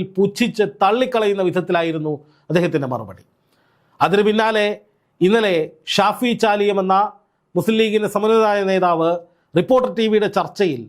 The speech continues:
നിർണായകമായ ചില കാര്യങ്ങൾ കൂടി വെള്ളാപ്പള്ളി നടേശൻ്റെ നെഞ്ചത്തിലിട്ട് കൊടുത്തിട്ടുണ്ട്. ഇത് കണ്ട് കേരളം മുഴുവൻ പൊട്ടിച്ചിരിക്കുകയാണ്. ഇന്ന് മാത്രമല്ല, വെള്ളാപ്പള്ളി നടേശനെ തികഞ്ഞ വർഗീയവാദി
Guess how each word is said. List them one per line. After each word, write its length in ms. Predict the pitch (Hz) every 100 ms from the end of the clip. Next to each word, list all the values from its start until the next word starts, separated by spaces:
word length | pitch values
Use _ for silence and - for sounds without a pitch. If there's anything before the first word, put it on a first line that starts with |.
| _ _ _ 165
നിർണായകമായ 840 | 214 240 254 254 240 240 220 202 190
ചില 100 | 185 185
കാര്യങ്ങൾ 340 | 185 190 185 180 165
കൂടി 200 | 160 147 143 - -
വെള്ളാപ്പള്ളി 540 | 165 202 208 202 190 180
നടേശൻ്റെ 380 | 175 180 170 165 160 170
നെഞ്ചത്തിലിട്ട് 720 | 180 202 190 202 196 170 147
കൊടുത്തിട്ടുണ്ട്. 500 | 139 131 107 98 - _ _ _ _ _ _ _ _ 196
ഇത് 100 | 277 285
കണ്ട് 280 | 240 220 214 196 185 -
കേരളം 300 | 190 214 202 190
മുഴുവൻ 320 | 196 202 180 -
പൊട്ടിച്ചിരിക്കുകയാണ്. 960 | 175 165 165 160 147 143 120 98 90 - _ _ _ -
ഇന്ന് 120 | 160 170
മാത്രമല്ല, 420 | 190 214 208 185 190 196 _
വെള്ളാപ്പള്ളി 500 | 135 170 202 226 220 208
നടേശനെ 460 | 190 208 202 208 202 196 185
തികഞ്ഞ 300 | 185 247 277 262
വർഗീയവാദി 600 | 240 214 233 226 214